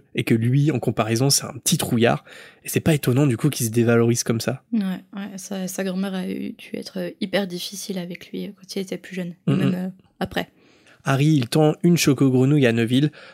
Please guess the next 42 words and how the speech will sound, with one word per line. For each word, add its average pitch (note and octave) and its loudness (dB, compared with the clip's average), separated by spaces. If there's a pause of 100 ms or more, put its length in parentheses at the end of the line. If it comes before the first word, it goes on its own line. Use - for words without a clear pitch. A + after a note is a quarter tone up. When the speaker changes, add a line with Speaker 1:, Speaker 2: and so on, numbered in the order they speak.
Speaker 1:
pour A2+ 0
le C3 0
réconforter B2+ 0 (400)
et D#3 6
il B2+ 6
lui A#2+ 4
dit C#3+ 0
qu'il A#2+ -2
vaut C3+ 2
douze D3 2
fois C3+ 2
mieux C3+ 4
que C3 2
Malfoy. A#2+ -2 (440)
Il C3+ 6
ajoute E3 4
qu'en B2+ 0
fin B2+ 2
de A2+ 0
compte, E3+ 2
c'est - 0
le A#2+ 4
Choixpeau F3 2 (120)
qui - 2
a A#2+ 6
décidé C3 2
de C3 4
le A#2 4
répartir B2 2
à B2 4
Gryffondor B2 2 (340)
et B2+ 4
que - 2
Malfoy, C#3+ 4
lui, C#3+ 2
est, B2 2
je A#2+ 2
cite, « - 0 (500)
chez - 2
ces B2+ 2
horribles C#3+ 4
serpentards ». - -6